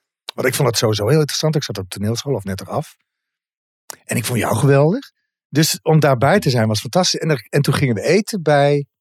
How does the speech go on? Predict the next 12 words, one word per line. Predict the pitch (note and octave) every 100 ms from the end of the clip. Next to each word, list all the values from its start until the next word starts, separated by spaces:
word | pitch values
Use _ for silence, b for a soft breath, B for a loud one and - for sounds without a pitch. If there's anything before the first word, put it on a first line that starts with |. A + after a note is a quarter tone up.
| _ - -
na | C3 F3
de | G#3
uitzending | D3 E3 - D#3 D3 C#3+
bij | C3+ B2 A#2+ A#2+ A#2+ - _ _ _ _
zo'n | - D3+
Italiaans | D3+ D3+ B2 A#2+
restaurant | B2 A2 A2+ A2+
bij | A2+
jou | G2+
in | G#2
de | F#2+
buurt. | F2 F2